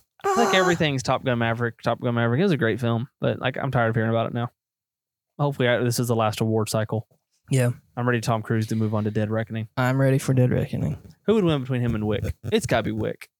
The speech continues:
Speaker 2: No, it's definitely Wick.
Speaker 1: Okay. Um,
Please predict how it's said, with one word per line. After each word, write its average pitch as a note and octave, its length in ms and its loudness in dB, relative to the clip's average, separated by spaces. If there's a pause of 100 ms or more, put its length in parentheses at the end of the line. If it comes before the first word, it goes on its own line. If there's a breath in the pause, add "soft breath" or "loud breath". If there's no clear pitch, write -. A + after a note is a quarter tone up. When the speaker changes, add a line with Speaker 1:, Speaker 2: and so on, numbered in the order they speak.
(100)
Speaker 2:
No, C3+ 120 4
it's B2 120 0
definitely - 500 -2
Wick. D2 300 -2
Speaker 1:
Okay. - 180 -6 (760 loud breath)
Um, A2+ 560 0